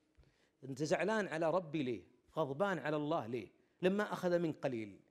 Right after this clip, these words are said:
السعادة يوم أن تنطق بالحمد فيبنى لك بيت في الحمد يوم أن أخذ الله منك.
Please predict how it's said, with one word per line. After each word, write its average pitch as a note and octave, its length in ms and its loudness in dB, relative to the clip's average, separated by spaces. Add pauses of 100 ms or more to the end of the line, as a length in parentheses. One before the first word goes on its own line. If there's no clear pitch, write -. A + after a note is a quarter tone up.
(540)
السعادة G3 640 4 (640)
يوم G#3 240 10
أن G#3+ 280 2
تنطق A#3+ 580 4
بالحمد G#3+ 680 4
فيبنى G#3 560 4
لك F#3+ 200 4
بيت F3+ 360 6
في E3+ 220 2
الحمد E3+ 360 0
يوم F#3 360 4
أن E3+ 200 -4
أخذ D#3 260 0
الله D3 360 0
منك. B2 200 -6